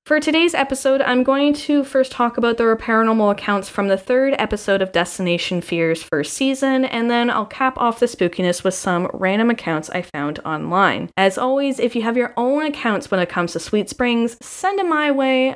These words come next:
I'd love to hear them. Dakota, Tanner, Alex, and Chelsea went to Sweet Springs, as mentioned, during their first season. And for those who have never watched Destination Fear, and maybe you haven't tuned into a previous Weird Distractions episode to hear me explain the show, I'll break it down really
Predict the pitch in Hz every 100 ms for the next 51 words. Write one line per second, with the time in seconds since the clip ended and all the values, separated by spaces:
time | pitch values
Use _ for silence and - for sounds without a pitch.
0 | - 160 - - 156 156 160 165 151 -
1 | - 214 226 _ 233 240 262 320 339 240
2 | 226 226 - 185 185 220 208 190 175 -
3 | 170 165 220 220 285 311 320 - 233 -
4 | - 185 175 180 208 208 196 175 - 185
5 | 170 165 165 165 170 156 - 165 - 123
6 | 107 - 240 254 262 294 294 320 359 359
7 | 294 254 226 165 143 170 214 - - 240
8 | - 247 247 254 240 262 254 254 247 202
9 | 196 202 214 214 202 196 - 196 190 196
10 | 180 180 175 214 208 196 202 - 170 185
11 | - 139 - 190 175 190 190 - 196 180
12 | 180 185 180 175 170 - - 294 285 277
13 | 277 269 269 254 240 240 233 240 220 190
14 | 185 175 170 143